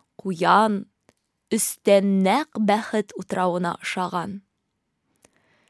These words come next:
Шулай итеп, безнең замандагы, сезнең замандагы әкияттә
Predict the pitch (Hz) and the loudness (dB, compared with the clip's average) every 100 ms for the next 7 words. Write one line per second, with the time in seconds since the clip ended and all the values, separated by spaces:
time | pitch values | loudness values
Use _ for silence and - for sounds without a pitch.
0 | _ _ - - 175 175 269 302 294 240 | _ _ -18 -10 -6 -4 -4 -8 -10 -16
1 | - 233 - _ _ _ _ _ - 180 | -10 -12 -12 _ _ _ _ _ -6 -2
2 | 240 240 302 403 370 208 202 202 202 196 | 0 0 0 0 -2 0 0 2 0 0
3 | 190 180 - 214 196 - _ _ - - | 0 -2 -4 -8 -10 -14 _ _ -20 -12
4 | - 190 185 185 185 240 339 233 240 240 | -6 -6 -4 -4 0 2 0 4 4 6
5 | 233 226 202 202 208 - - 185 - 190 | 4 4 4 2 0 -4 -8 -10 -8 -8
6 | 180 _ _ - 208 254 | -8 _ _ -8 -8 -8